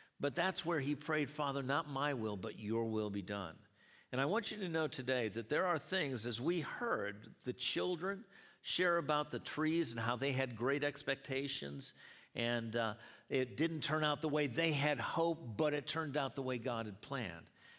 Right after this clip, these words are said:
And God's plan is always best, but God's plan is not always easiest. And that's where we have to be willing to be available to God,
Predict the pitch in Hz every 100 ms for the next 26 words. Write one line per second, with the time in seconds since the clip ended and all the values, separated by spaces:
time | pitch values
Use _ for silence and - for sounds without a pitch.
0 | - 120 135 147 - 147 151 135 110 -
1 | 143 147 151 131 - 160 117 - - 220
2 | 165 - - 156 147 - 156 143 - 147
3 | 135 147 147 147 143 - - 190 156 101
4 | 87 - - - - - - - - -
5 | 147 170 170 156 190 180 180 151 135 120
6 | 120 147 202 226 233 220 - - - -
7 | 156 131 139 131 104 147 202 196 180 143
8 | 131 151 123 104